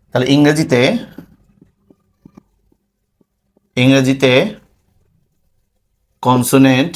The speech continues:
একুশটি। ইংরেজিতে কনসোনেন্ট কয়টি? একুশটি। কি কি? এই তো হবে না, তাহলে ওগুলো লিখে ফেলি আমরা, এ, ই, আই, ও,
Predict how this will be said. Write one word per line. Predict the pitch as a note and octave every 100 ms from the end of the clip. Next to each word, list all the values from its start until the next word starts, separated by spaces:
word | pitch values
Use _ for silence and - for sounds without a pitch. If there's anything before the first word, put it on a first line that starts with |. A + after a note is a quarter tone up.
| - - _ _ _ _ _ _ _ _ _ _ C3
একুশটি। | - - - - _ _ _ _ _ _ _ C3+
ইংরেজিতে | C3 C3+ D3
কনসোনেন্ট | D3+ C#3+ D3+ D#3
কয়টি? | D#3+ G#3+ - - _ _ _
একুশটি। | B2 A2+ - -
কি | G3
কি? | E3 B3+ C4+ - _ _ _ _
এই | D#3
তো | D3+
হবে | F3+ F3
না, | D3+ C3 - -
তাহলে | C3 C#3
ওগুলো | D3 D3
লিখে | C#3+
ফেলি | C3+ B2+
আমরা, | B2 - - _ _ _ -
এ, | C3+ D#3 G3+ - _
ই, | C3+ D3 E3+ - _
আই, | B2 C3 F3 F#3 _
ও, | C#3